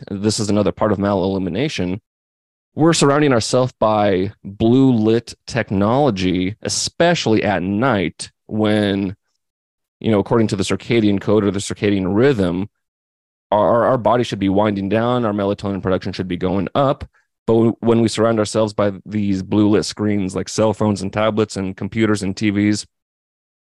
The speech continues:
we're sending the signal to our cells that it's, it's, uh, the middle of the afternoon. It's like we should be aroused. So the cortisol ramps up, which inherently inhibits melatonin production.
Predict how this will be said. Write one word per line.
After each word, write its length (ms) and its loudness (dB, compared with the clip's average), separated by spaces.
we're 120 2
sending 260 4
the 80 2
signal 340 0
to 120 -4
our 100 0
cells 320 -2
that 280 -2
it's, 360 -2
it's, 360 0
uh, 280 0
the 80 0
middle 240 2
of 80 -2
the 120 0
afternoon. 560 -2
It's 120 -10
like 260 -2
we 140 -4
should 120 -4
be 120 2
aroused. 600 2
So 140 -4
the 100 -4
cortisol 540 2
ramps 320 -4
up, 240 0
which 280 -6
inherently 720 0
inhibits 440 -2
melatonin 540 0
production. 580 -2